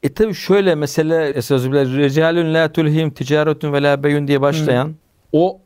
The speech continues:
Speaker 1: adamlar ki, o herifler ki,
Speaker 2: Hı hı.
Speaker 1: yani öyle yiğit adamlar ki ticaret ve para kazanmak, yani menfaatleri ile Allah'a ait konular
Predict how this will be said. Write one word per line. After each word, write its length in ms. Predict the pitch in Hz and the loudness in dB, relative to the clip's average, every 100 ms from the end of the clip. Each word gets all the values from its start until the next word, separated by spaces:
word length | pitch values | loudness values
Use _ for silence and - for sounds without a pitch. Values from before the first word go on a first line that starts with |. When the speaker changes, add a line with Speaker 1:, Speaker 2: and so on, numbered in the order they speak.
| - | -4
Speaker 1:
adamlar 520 | 123 147 151 165 170 | -2 -2 0 -2 -2
ki, 160 | - 131 | -2 0
o 160 | 131 | 2
herifler 400 | 143 139 160 160 | 0 0 -2 -2
ki, 320 | 151 139 165 - | -2 -4 -4 -4
Speaker 2:
Hı 60 | |
hı. 40 | 139 | -4
Speaker 1:
yani 200 | 110 147 | -2 0
öyle 200 | 147 165 | 2 2
yiğit 280 | 170 180 185 | 0 -2 -2
adamlar 400 | 175 185 233 233 | -2 0 -2 -2
ki 300 | 151 117 95 _ _ _ _ _ | -2 -2 -4 _ _ _ _ _
ticaret 600 | - 120 147 156 180 185 - - _ _ - | -12 -2 2 2 0 -4 -10 -20 _ _ -14
ve 60 | 110 | -12
para 280 | - 127 147 | -2 0 0
kazanmak, 600 | 170 160 165 156 180 - - | 0 0 -2 -2 -6 -8 -4
yani 200 | 120 120 | 0 2
menfaatleri 840 | 135 147 165 180 180 180 160 220 - _ _ _ _ _ _ - | 0 0 -2 -2 -2 0 0 -2 -10 _ _ _ _ _ _ -4
ile 300 | 123 123 120 - _ _ _ _ _ - | 0 0 0 -6 _ _ _ _ _ -2
Allah'a 420 | 113 135 143 175 | 0 0 0 0
ait 220 | 170 147 | 0 -2
konular 640 | - 143 143 139 117 - | -2 0 0 0 -2 -10